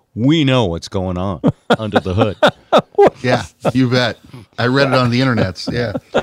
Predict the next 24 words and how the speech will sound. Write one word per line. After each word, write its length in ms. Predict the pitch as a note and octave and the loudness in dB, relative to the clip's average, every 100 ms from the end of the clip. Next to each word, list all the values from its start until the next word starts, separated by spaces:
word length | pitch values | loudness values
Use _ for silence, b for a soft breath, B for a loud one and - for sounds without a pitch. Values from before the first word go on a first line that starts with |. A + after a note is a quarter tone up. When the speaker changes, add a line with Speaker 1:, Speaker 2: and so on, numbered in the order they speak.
| - | -4
Speaker 1:
Now, 120 | A#2+ - | -4 -2
Apple, 520 | D3+ D3 E3 D3 - - | -2 0 0 -2 -6 -4
Apple 360 | B2 C#3 C3 A2+ | -2 0 2 2
actually 360 | G#2 - A2 | 2 0 -2
does 300 | E2+ G#2 G#2+ | 2 2 2
a, 140 | F#2+ F2+ - | -2 -4 -6
a, 100 | F#2 - | -10 -6
what 180 | F#2+ | -6
they 120 | - G#2+ | -4 -4
call 260 | - F#2+ | -4 -4
a 60 | E2 | -2
battery 440 | D2+ G2 G2+ G2+ | -2 0 0 0
management 580 | F#2+ F#2+ F#2 F2 F2+ E2+ | 0 -2 -4 -6 -8 -10
thing 400 | - F2 E2+ E2 _ b b b | -10 -10 -10 -12 _ b b b
for 380 | _ - C3 A#2 | _ -6 -2 0
you. 580 | G#2+ G#2 D#3+ A#2+ B1+ C2 - _ _ _ _ _ _ - | 2 2 2 0 -4 -14 -20 _ _ _ _ _ _ -6
Uh, 220 | F2+ D#2+ - | -4 -4 -4
as 160 | F#2 | -4
your 80 | E2 | -4
battery 420 | D2 F#2 F#2+ F2+ | -2 -2 0 -2
gets 240 | D#2 D#2+ F2+ | -4 -6 -6
older, 460 | D#2+ D2+ D2+ C#2+ - b b - | -6 -6 -6 -8 -12 b b -10
they, 440 | F#2 F2+ F2 E2+ | -4 -2 -2 -6
um, 420 | F#2+ E2+ D#2+ D#2+ | -6 -8 -8 -10